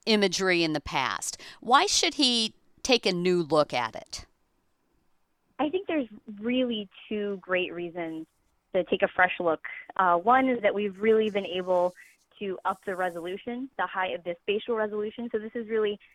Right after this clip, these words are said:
Speaker 2: how much detail can you see in the field health ma-, health, excuse me, in the field health maps. Uh, we've done a lot of work to increase our accuracy with cloud detection. And we've also been doing a lot of research enhancing our algorithms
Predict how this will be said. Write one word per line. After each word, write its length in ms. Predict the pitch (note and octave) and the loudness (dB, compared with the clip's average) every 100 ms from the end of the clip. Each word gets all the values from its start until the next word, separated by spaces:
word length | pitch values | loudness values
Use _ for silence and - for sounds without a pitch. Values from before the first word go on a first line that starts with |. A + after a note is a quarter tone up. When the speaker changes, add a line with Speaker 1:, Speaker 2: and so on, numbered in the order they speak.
| _ - | _ -8
Speaker 2:
how 160 | B3 | -6
much 180 | B3 G#3 G#3 | -6 -8 -14
detail 420 | G3+ G3+ B3 A#3 A#3 | -14 -8 -2 -2 -2
can 220 | A#3+ G3+ | -8 -10
you 120 | F#3 _ | -12 _
see 320 | F#3+ F#3 A3+ C4 - | -12 -10 -10 -12 -12
in 100 | A3 | -12
the 80 | G#3 | -8
field 280 | A3+ A3 | -4 -4
health 240 | G#3+ G#3+ A3+ | -2 -4 -4
ma-, 100 | A#3+ - | -8 -8
health, 200 | C4 A#3+ _ _ _ _ _ _ | -6 -6 _ _ _ _ _ _
excuse 200 | F3+ E3+ | -14 -12
me, 140 | F3+ | -6
in 140 | G3+ G#3+ | -6 -4
the 100 | G#3 - | -8 -4
field 280 | G3+ G3 F#3+ | -2 -2 -2
health 240 | F#3 F3+ - | -4 -4 -4
maps. 300 | E3+ F3+ - _ _ _ _ _ _ - | -4 -4 -8 _ _ _ _ _ _ 0
Uh, 160 | F#3+ | 2
we've 300 | F#3+ G#3 F#3 | 2 -2 -4
done 220 | A3 G#3 G#3 | 0 0 2
a 100 | F#3 | -2
lot 360 | F3+ F3+ G3 | 2 2 4
of 140 | G#3+ F#3 | 0 -2
work 300 | F3 E3 - - _ _ _ - | 0 0 -2 -14 _ _ _ -2
to 260 | F#3 - | 0 0
increase 460 | F3+ F3+ - G3 F#3 _ - | -4 -8 -10 -8 -8 _ -2
our 240 | F3+ F3 E3+ | 2 2 2
accuracy 680 | F3 - F#3 F3 - F3 E3 | 0 -2 -6 -6 -6 -6 -6
with 140 | D#3 | -6
cloud 300 | - D#3+ E3+ | 0 0 0
detection. 580 | G3+ - A3 - B3 C4+ _ _ _ _ _ - | -4 -6 -6 -6 -6 -8 _ _ _ _ _ -2
And 320 | G3+ G3 G3 | 2 4 2
we've 180 | G3 G#3 | -2 0
also 300 | A3+ A#3+ B3+ | 2 4 4
been 180 | A3 G#3+ | 2 -4
doing 300 | G3+ G3+ G3 | -4 -4 -4
a 40 | |
lot 220 | F3+ F3+ F#3 | 0 2 2
of 120 | F3 | -2
research 400 | F3 - F3+ F3 | -10 -2 -2 -2
enhancing 500 | F3 F#3 F#3+ - G3 | -6 -4 -6 -6 -4
our 120 | F3 E3+ | -2 0
algorithms 600 | E3+ F3 F3 E3+ E3+ | 0 0 -2 -2 -6